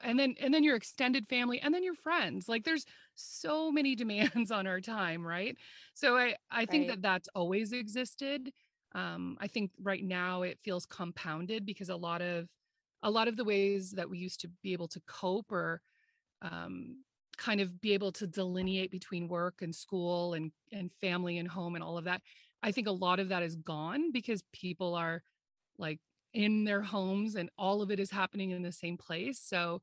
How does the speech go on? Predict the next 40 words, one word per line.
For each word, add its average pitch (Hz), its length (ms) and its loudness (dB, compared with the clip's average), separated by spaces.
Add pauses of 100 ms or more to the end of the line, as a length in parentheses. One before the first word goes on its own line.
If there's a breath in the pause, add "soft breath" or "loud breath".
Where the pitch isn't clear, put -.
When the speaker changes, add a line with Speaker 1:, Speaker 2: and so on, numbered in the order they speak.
(160 soft breath)
Speaker 1:
yeah, 254 220 4
it 247 120 2
can 311 120 6
be 330 120 6
a 294 60 6
myriad 214 360 4
of 180 120 0
things, 165 320 0
but 190 160 0
definitely 233 580 0
I 185 80 2
talk 185 260 -2
a 185 40 0
lot 165 300 -4
about, 175 220 -4
like, 170 180 -6
shiny 165 520 -4
object 175 360 -6
syndrome, 262 540 -2 (400 soft breath)
because 202 280 -2
that's 170 440 0
that, 160 340 -2 (540)
you 190 120 -2
know, 175 140 -2
like, 160 220 -6 (340)
a-, 262 140 -4
adding 247 380 4
to 247 140 -2
your 208 140 0
plate 196 320 0
when 190 120 0
you 185 100 -4
already 190 220 -4
have 185 140 -2
a 180 80 -2
full 175 260 -4
plate, 202 480 -2 (280)
because 190 280 -2
it 175 160 -6
sounds, 165 680 -4